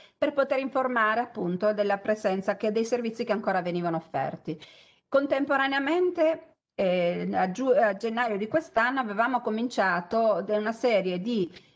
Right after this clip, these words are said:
incontri con quanto riguarda gli operatori degli enti gestori delle funzioni socioassistenziali,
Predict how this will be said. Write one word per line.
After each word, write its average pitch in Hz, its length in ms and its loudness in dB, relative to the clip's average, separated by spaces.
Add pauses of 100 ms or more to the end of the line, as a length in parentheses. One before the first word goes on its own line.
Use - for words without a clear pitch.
incontri 247 1120 0 (100)
con 247 240 0
quanto 262 340 2
riguarda 240 480 2
gli 214 100 2
operatori 233 720 2
degli 208 220 -2
enti 233 220 -2
gestori 226 420 0
delle 202 220 0
funzioni 214 360 -2
socioassistenziali, 175 1400 -4